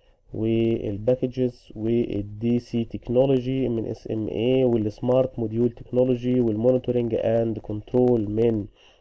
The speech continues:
ساني بورتال، والبلاننج سوفت وير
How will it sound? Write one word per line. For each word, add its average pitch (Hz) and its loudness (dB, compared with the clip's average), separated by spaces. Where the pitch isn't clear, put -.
ساني 123 2
بورتال، 151 2
والبلاننج 127 2
سوفت - -10
وير 120 2